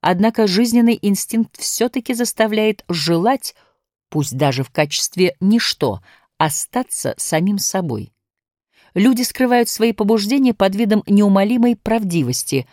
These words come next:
которая в своем корне не что иное, чем ложь. Все продуманное в осознании времени за столетия должно служить мишурой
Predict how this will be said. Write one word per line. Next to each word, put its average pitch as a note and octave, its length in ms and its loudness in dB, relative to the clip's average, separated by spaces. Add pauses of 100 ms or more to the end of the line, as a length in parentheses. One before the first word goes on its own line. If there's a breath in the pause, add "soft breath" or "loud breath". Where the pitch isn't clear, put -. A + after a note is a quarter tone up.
(300 soft breath)
которая E3+ 380 2
в - 40 -10
своем E3 380 0
корне A#3 420 0
не E3 140 0
что A#3+ 300 0
иное, C3+ 300 0
чем F3 280 -4
ложь. A#2+ 420 -8 (1000)
Все - 280 0
продуманное F3 960 2 (380)
в D3+ 140 0
осознании E3+ 680 0
времени C#3+ 460 0
за C#3 100 -2
столетия D#3+ 720 -2 (320 soft breath)
должно F3+ 360 2
служить G3 560 -2
мишурой G3+ 840 2